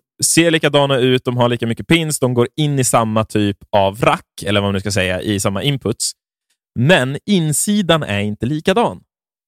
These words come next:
De är inte kopplade på samma sätt. Eller, det är de, men D M X-kabel har fler, eh, fler gångar i sig som gör att signalen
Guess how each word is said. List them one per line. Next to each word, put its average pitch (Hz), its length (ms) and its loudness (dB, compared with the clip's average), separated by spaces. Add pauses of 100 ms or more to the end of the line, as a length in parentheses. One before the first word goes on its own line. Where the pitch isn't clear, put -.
(1300)
De 95 160 0
är 117 40 2
inte 117 120 -4
kopplade 123 380 0
på 117 120 -8
samma 117 300 0
sätt. - 280 -2 (160)
Eller, 127 240 2 (520)
det 143 140 4
är 147 240 4
de, 139 320 0
men 127 340 2
D 131 120 4
M 131 100 0
X-kabel 135 840 2
har 117 480 4 (320)
fler, 131 560 2
eh, 113 380 4 (300)
fler 160 420 2
gångar 147 720 0
i 120 160 0
sig 113 280 0
som 120 200 -2
gör 107 360 2
att 107 140 -6
signalen 123 920 0